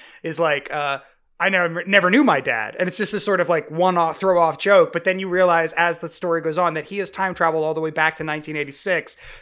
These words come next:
to have sex with his mother. <laughs> Which then eventually results in him, you know, her giving birth to the guy he's had the faux pas with. It's hysterical. So,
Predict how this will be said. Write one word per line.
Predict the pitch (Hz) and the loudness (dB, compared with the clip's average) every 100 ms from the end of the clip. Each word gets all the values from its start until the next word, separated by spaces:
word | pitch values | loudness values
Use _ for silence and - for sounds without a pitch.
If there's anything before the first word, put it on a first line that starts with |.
| - | -4
to | 202 | 4
have | 185 160 | 4 4
sex | - 202 196 | 0 -2 -2
with | 180 | -4
his | 170 151 | -4 -6
mother. | 165 185 180 117 143 - _ - | 0 0 0 -4 -8 -10 _ -10
<laughs> | - - - - - - - - 440 640 554 453 - - 659 679 - 659 202 - | -10 -10 -16 -14 -4 -2 0 -2 0 2 2 2 2 4 2 2 0 -2 -2 0
Which | 214 - | 0 2
then | 233 220 | 4 4
eventually | 208 220 240 226 | 2 2 2 2
results | 208 190 220 208 208 | 2 2 4 4 2
in | 214 | -2
him, | 175 202 196 185 185 175 | 0 0 -2 -4 -10 -12
you | 208 185 | -10 -4
know, | 190 | 0
her | 165 208 | 2 2
giving | 208 190 185 | 2 2 2
birth | 196 190 - | 2 2 0
to | 196 180 | -2 -2
the | 160 147 180 | -4 -2 4
guy | 190 180 | 4 4
he's | 180 170 | 0 -4
had | - - 185 | -4 2 4
the | 170 | 4
faux | 208 202 | 2 2
pas | 180 165 | 2 0
with. | 160 | 0
It's | 180 - - - | -6 -10 -14 -16
hysterical. | - 147 170 120 - | -14 -10 -8 -8 -8
So, | 151 214 | 0 0